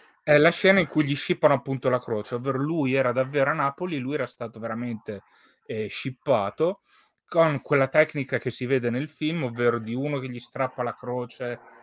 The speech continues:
da una parte e poi arriva un altro scooter dal lato opposto e gliela passa. E lui come la racconta dice che è andata esattamente come l'ha girata, ovvero che lui era riuscito ad afferrare uno degli scippatori al volo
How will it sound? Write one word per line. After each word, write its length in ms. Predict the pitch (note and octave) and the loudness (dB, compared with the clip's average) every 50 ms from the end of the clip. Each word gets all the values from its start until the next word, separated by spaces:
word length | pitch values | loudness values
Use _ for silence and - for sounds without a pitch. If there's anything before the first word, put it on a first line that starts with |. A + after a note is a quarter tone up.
| _ _ _ | _ _ _
da 180 | - A#2+ B2+ B2+ | -8 0 0 2
una 140 | B2+ B2 A#2+ | 2 2 0
parte 600 | - C#3 C3+ C3 B2+ B2 B2 - - B2+ A#2+ A#2+ | 0 0 4 6 6 4 4 2 -4 -4 -4 -4
e 60 | A#2 | -4
poi 220 | - - C3 C3 B2+ | -4 -2 0 0 2
arriva 360 | B2 A#2+ A#2+ B2 B2 A#2 A#2+ | 0 0 -2 -6 -6 -4 -4
un 200 | A#2 A#2 A#2 A#2+ | -4 -4 -4 -4
altro 360 | A#2+ B2 B2 A#2 - B2+ B2 | -4 -4 -6 -6 -8 -10 -10
scooter 580 | - - - - - B2+ B2+ B2+ - C3 A#2 A#2 | -10 -12 -14 -8 -6 -6 -4 -2 -4 -4 -4 -4
dal 160 | A2+ A#2+ A#2 | -4 -4 -2
lato 260 | A#2+ A#2 A#2+ - A#2+ | -2 -2 -2 -4 -6
opposto 760 | A2 - - A#2+ A#2+ A#2+ A#2+ A#2 - - - A#2+ A#2 A2 - _ _ _ _ _ _ | -8 -6 -6 -4 -2 -2 -2 -4 -6 -4 -4 -4 -4 -4 -6 _ _ _ _ _ _
e 120 | - A2+ | -12 -10
gliela 240 | A2 A#2 A#2 B2 C3 | -4 -2 -2 -2 -2
passa. 600 | - - C3 A2 F#2+ - - - C3+ C#3+ E3+ - _ _ _ _ _ _ _ _ _ _ | 0 0 0 0 0 -4 -6 -2 0 0 0 -2 _ _ _ _ _ _ _ _ _ _
E 260 | - C3+ C3 C3 B2+ C3 | -2 0 2 2 2 2
lui 160 | D#3+ G#3 G#3+ | 2 2 2
come 240 | - - F3+ D#3+ D#3+ | 4 4 4 6 8
la 60 | F3 | 8
racconta 340 | F#3 F3 - A#3 A3+ G3 E3 | 6 6 4 2 2 2 0
dice 300 | C3+ B2+ B2+ - C#3+ - | -2 -2 -4 -6 -8 -4
che 260 | - C#3 C3+ C3+ C3 | 0 0 0 0 0
è 140 | - C#3 C3+ | 0 0 0
andata 340 | C#3 C#3+ D3+ E3 E3 - | 0 2 2 2 2 2
esattamente 560 | E3 D3 D3+ D#3+ D3+ - D#3+ D#3+ F#3 G3 - E3+ | 0 0 0 -2 -2 0 0 2 2 2 0 -2
come 240 | C3 - C3 B2+ | -2 0 2 4
l'ha 140 | A#2 A#2 A#2+ | 6 4 4
girata, 500 | A#2+ A#2 C3+ C#3 C#3+ A#2 G2 G2+ - - | 2 2 2 4 4 4 2 -2 -2 -2
ovvero 320 | C#3 B2 B2 C3 C3+ C3 B2 | -2 -2 -2 -4 -4 -4 -4
che 160 | - - C3 | -6 -6 -6
lui 200 | B2+ C#3 D#3 D3+ | -4 -2 0 0
era 160 | D3 C3+ B2 | 2 2 0
riuscito 680 | A#2 A#2 G#2+ - - - B2+ B2+ B2+ - - A#2+ A#2 - _ _ _ _ _ _ _ | -2 -4 -8 -12 -10 -8 -8 -8 -6 -4 -4 -4 -4 -4 _ _ _ _ _ _ _
ad 140 | - A#2 A#2 | -10 -4 -4
afferrare 540 | B2 A#2 - - B2 A#2+ A#2+ A#2+ B2 B2 B2 | -4 -4 -4 -4 -4 -2 0 2 2 2 2
uno 200 | B2 B2+ B2+ B2 | 2 0 0 -2
degli 240 | A2+ A#2+ A#2 A#2+ A#2+ | -2 -4 -6 -6 -8
scippatori 640 | - - - A#2+ - - B2 A#2+ - C#3 B2+ A#2+ B2 | -8 -8 -10 -10 -8 -8 -8 -4 -2 -2 0 0 0
al 160 | A#2 A#2+ A#2 | -2 -2 -4
volo 540 | A2+ B2 C3+ C#3+ E3+ E3 E3 F3 F3+ F3 | -2 0 4 4 6 6 6 4 4 2